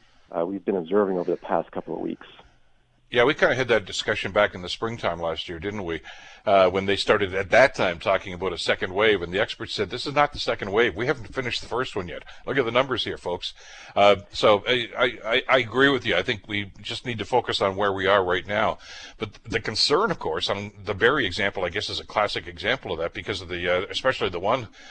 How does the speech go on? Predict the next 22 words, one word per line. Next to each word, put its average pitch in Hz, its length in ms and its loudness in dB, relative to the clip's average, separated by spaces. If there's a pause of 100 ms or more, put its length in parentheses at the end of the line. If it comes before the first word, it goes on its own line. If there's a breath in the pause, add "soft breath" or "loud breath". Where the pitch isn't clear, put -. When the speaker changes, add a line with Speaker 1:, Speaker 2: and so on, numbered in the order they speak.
(240 loud breath)
Speaker 2:
uh, 85 280 0
L 104 180 0
T 110 160 -6
C 95 280 -2
up 95 140 -2
there 95 160 -2
that 87 140 -8
had 101 300 -2
just 123 200 -4
about 104 160 2
everybody 104 400 0
in 92 80 -4
the 85 60 -10
place 127 340 0
who 104 140 -6
works 104 280 -2
there 110 160 4
or 92 160 0
is 90 80 -4
a 95 60 -2
resident 104 400 -2
there, 87 200 -2